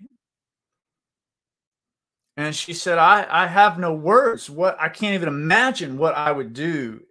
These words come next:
if you and one of our sons died at the same time in a car accident." And so Sam Smith's words, once again, ring true for me.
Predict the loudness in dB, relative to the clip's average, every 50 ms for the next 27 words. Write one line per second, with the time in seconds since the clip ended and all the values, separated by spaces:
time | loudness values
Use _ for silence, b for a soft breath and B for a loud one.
0 | _ -6 -2 -2 0 0 -2 -4 -10 _ _ _ _ _ _ _ _ _ _ _
1 | _ -18 -12 -8 -6 -4 -4 -4 -4 -4 -6 -6 -6 -4 -4 -4 -2 0 0 -2
2 | -2 -4 -8 -10 -8 -8 -6 -6 -8 -10 -12 -8 -4 -2 -2 0 0 -2 -4 -6
3 | -10 -16 -18 -16 -14 -14 -14 -14 -12 -10 -8 -8 -8 -10 -12 -16 -18 _ -14 -12
4 | -12 -14 -16 _ _ _ _ -20 -20 -20 _ _ _ _ _ _ _ _ _ _
5 | _ _ _ _ _ _ _ _ _ _ _ _ _ _ _ _ _ _ _ _
6 | _ _ _ _ _ _ _ _ _ _ _ _ _ _ _ _ _ _ _ _
7 | _ _ _ _ _ _ _ _ _ _ _ _ _ _ _ _ _ _ _ _
8 | _ _ _ _ _ _ _ _ _ _ _ -10 -6 -4 -4 -2 -2 -4 -2 -2
9 | 0 0 0 0 -2 -4 -6 -6 -4 -4 -4 -4 -4 -4 -6 -6 -8 -8 -8 -10
10 | _ _ _ _ -6 2 4 6 8 8 6 4 2 -2 -4 -8 -12 -16 -16 -16
11 | _ -8 -4 -4 -4 -4 -6 -10 -12 -8 -8 -6 -6 -6 -6 -6 -6 -6 -6 -8
12 | -8 -10 -12 -10 -10 -10 -10 -12 -12 -12 -10 -8 -8 -8 -8 -10 -10 -12 -14